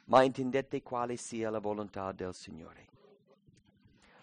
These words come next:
Notate che prima di tutto dice in otto: "Camminate come figli di luce, facendo ciò che è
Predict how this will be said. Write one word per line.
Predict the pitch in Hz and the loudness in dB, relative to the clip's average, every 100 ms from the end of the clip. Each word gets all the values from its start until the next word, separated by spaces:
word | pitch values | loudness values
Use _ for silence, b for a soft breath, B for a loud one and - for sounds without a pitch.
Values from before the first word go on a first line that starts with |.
| b | b
Notate | 139 151 196 220 - 175 | 2 2 2 2 0 -4
che | 143 | -4
prima | - 143 151 | -2 -2 -2
di | 170 | -4
tutto | - 233 - 208 | -6 -10 -2 -2
dice | 139 113 - 127 | -2 -6 -2 -2
in | 123 | -2
otto: | 101 101 113 - | -4 -4 -8 -6
"Camminate | 135 127 123 131 143 - 160 | -4 -2 0 0 -2 -6 -10
come | - 135 135 | -6 -4 -4
figli | - 123 117 | -4 -6 -4
di | 117 | -4
luce, | 113 110 104 87 80 - - - - - _ _ _ - _ _ _ _ _ b b b _ - - | -4 -6 -8 -12 -14 -20 -20 -20 -20 -20 _ _ _ -20 _ _ _ _ _ b b b _ -20 4
facendo | 143 - 170 190 220 220 | 4 4 0 0 0 -2
ciò | - 185 180 | 2 2 2
che | - 175 - | 0 -2 2
è | 131 123 98 | 4 4 4